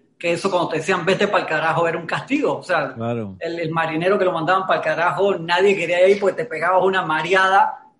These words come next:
Speaker 1: del carajo, de ahí viene la palabra. Entonces tú mandando a gente ahí, precipitando a gente ahí instantáneamente todo el día sería un problema.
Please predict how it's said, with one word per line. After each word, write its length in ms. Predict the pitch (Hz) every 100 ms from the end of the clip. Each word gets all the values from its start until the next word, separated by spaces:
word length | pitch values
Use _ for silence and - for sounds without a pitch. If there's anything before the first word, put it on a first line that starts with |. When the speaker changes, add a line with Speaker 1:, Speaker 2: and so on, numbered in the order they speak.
| _
Speaker 1:
del 340 | - 139 135
carajo, 560 | - 175 214 233 - 156
de 80 | 147
ahí 160 | 151
viene 260 | 165 190 190
la 140 | 160 135
palabra. 360 | 185 226 160
Entonces 260 | 147 165 -
tú 100 | 185
mandando 440 | 185 170 180 190 180
a 40 |
gente 340 | - 190 185
ahí, 360 | 165 180 185 147 - _ _ _ -
precipitando 680 | 185 185 165 170 175 185 185
a 80 | 165
gente 200 | 180 175
ahí 140 | 180
instantáneamente 720 | 180 170 151 165 165 170 165 160
todo 160 | 156
el 100 | 151
día 400 | 160 160 156 139
sería 320 | - 151 143
un 100 | 156
problema. 460 | - 135 147 139